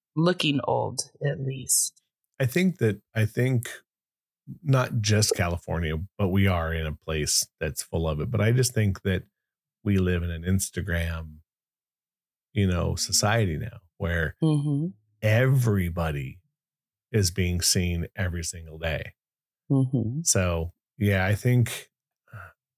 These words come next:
Speaker 2: w-, we're in a place where it's just going to continue to grow. It, it's just going to. So, um, so obviously with hair transplants, that's kind of the big thing for men. Uh,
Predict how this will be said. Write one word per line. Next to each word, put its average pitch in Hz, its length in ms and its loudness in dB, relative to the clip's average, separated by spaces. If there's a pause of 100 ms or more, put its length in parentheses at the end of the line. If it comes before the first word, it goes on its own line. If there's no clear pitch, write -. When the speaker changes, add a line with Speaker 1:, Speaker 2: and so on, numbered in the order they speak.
(120)
Speaker 2:
w-, - 140 -8 (520)
we're 135 300 2
in 151 60 4
a 135 60 4
place 120 360 2
where 113 120 2
it's 101 240 0
just 120 200 0
going 131 180 4
to 98 60 4
continue 95 480 0
to 85 80 -4
grow. 90 420 -2 (1300)
It, - 260 -4
it's 110 160 2
just - 260 2
going 82 360 -2
to. - 140 -20 (240)
So, 90 420 -2 (520)
um, 113 640 4 (720)
so 170 440 2 (320)
obviously 165 520 4
with 117 160 4
hair 104 240 2
transplants, 82 920 -2
that's 87 320 0
kind 98 180 2
of 92 60 2
the 85 80 0
big 80 220 -4
thing 87 180 -2
for - 140 -6
men. 87 360 0
Uh, 98 260 -4